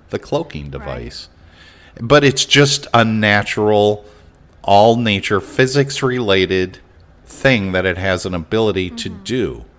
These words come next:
Speaker 1: I'm not saying that's what's happening, but it's a very feasible theory. And then I think you and I talked about this a while ago, or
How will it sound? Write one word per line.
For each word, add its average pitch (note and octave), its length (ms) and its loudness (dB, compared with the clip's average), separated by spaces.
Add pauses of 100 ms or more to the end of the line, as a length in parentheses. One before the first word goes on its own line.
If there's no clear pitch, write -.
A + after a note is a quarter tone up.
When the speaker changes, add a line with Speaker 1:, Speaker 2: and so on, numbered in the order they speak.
(540)
Speaker 1:
I'm B2+ 180 4
not C#3 240 4
saying B2 420 2
that's G#2+ 280 -2
what's G#2 500 -2
happening, F2 720 -4
but G#2+ 320 -2
it's G#2+ 180 -6
a G2+ 60 -2
very C3 340 -4
feasible G#2+ 580 -6
theory. F2 580 -8 (1040)
And A2+ 220 2
then A#2 160 2
I A2 220 0
think A#2+ 340 -4
you A#2 160 -4
and G#2+ 100 -4
I C#3+ 140 -2
talked F2 460 -4
about E2+ 400 -4
this E2+ 400 -8
a E2 60 -6
while F2+ 340 -2
ago, D2 180 -10
or D#2 540 -6